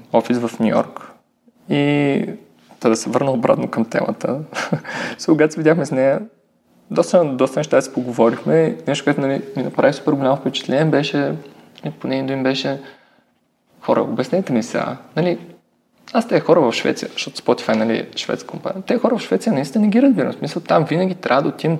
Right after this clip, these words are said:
десет човека на среща, в смисъл, на всеки да се изслуша мнението, всеки, нали, да има времето да си каже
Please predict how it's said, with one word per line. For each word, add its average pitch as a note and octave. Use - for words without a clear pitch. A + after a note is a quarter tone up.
десет -
човека A#2+
на A#2
среща, -
в -
смисъл, D3
на A#2
всеки C#3
да D3+
се C3
изслуша C3
мнението, C#3+
всеки, C3
нали, B2+
да C3
има B2+
времето B2
да B2+
си -
каже C3